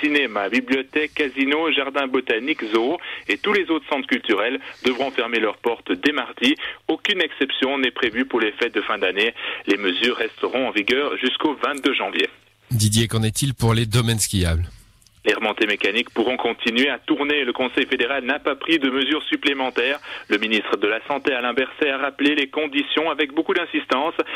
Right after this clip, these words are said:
Speaker 1: La situation épidémiologique est une condition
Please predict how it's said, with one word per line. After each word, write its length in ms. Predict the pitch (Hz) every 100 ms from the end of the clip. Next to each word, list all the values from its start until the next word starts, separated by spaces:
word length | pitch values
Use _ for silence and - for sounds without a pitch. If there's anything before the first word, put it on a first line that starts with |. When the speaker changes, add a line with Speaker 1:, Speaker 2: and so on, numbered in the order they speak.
| - -
Speaker 1:
La 80 | 107 -
situation 420 | 113 110 104 117
épidémiologique 920 | 98 117 113 107 101 101 98 123 147 -
est 200 | 131 123
une 120 | 139
condition 640 | 131 139 120 113 - 160